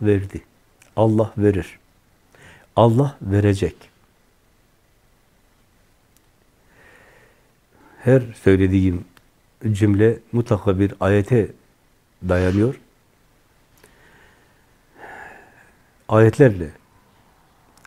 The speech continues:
efali, Allah'ın el efalul husnasını anlatmaya çalışıyoruz. Bütün fiilleri, evet, esmasından, esması zatından, dolayısıyla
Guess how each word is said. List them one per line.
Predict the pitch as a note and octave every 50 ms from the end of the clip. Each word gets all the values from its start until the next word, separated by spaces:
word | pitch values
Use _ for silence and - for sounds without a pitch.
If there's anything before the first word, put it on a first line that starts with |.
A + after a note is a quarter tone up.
| _ _ _ _ _ _ _ _ _ _ _ -
efali, | - G2 - G2+ G#2 G2 G2 G2+ F#2 E2 - - _ _
Allah'ın | - G#2 G2+ G#2 F#2+ F2 G2 F#2+ F2+ F2+ -
el | - G2+ G2+ F#2 -
efalul | F2+ F2+ F2 - F#2 F#2+ G2 F#2+ F#2 F2
husnasını | E2 - - F#2+ - - F#2+ F2+ - - F2+ E2+ D2 -
anlatmaya | - F#2 G2 F#2+ F2 - F#2+ F#2 F#2 F2+
çalışıyoruz. | - - G2+ F#2 F2+ F2 - A2 G#2 A2+ C#3+ C#3 - _ _ _ _ _ _ _ _ _ _ _ _ _ _ _ _ _ _ _ _ _ _ _ _ _ _ _ _ _ _ _ _ _ _ _ _ _ _ _ _ _ _ _ _ _ - _ _ - - - - - _ _ _ -
Bütün | B2 - - F#3+ F3+ G#2+ - - _
fiilleri, | - - G#2+ G2+ G2 F#2+ G2 F#2+ G2 G#2 G#2 G#2 - - _ _ _ _ _ _ _ _
evet, | F2+ E2+ - _ _ _ _ -
esmasından, | - - - G#2+ G2 F#2+ - G#2 F#2+ F2 F#2+ G2+ G#2 A2 A#2 - _ _ _
esması | G2 F#2+ - - G2+ F#2 - - G2+
zatından, | F#2+ F#2+ G2 F#2 - - G2+ G2 F#2+ G2+ G#2+ A2+ A2+ - _ _ _ _ _ _ _ - _ _ _ _ _ _ _ _ _ A#2+
dolayısıyla | A#2 A2+ A2 G#2 G2 F#2 - - G2+ G2+ G2+ G#2 G#2 A#2